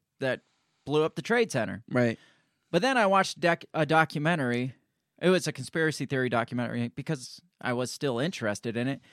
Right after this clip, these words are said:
Speaker 1: And they mentioned World Trade Center seven. I was like, "Wait, I don't remember hearing about that."
Speaker 2: Yeah.
Speaker 1: Do you remember that on
Speaker 2: Mm-mm.
Speaker 1: September eleventh, hearing about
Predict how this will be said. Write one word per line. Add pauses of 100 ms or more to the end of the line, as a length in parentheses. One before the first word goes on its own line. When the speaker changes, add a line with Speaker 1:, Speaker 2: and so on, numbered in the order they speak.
(280)
Speaker 1:
And (560)
they
mentioned
World
Trade
Center
seven.
I
was
like, (960)
"Wait,
I
don't
remember
hearing
about
that."
Speaker 2:
Yeah. (340)
Speaker 1:
Do
you
remember
that
on (760)
Speaker 2:
Mm-mm.
Speaker 1:
September
eleventh,
hearing
about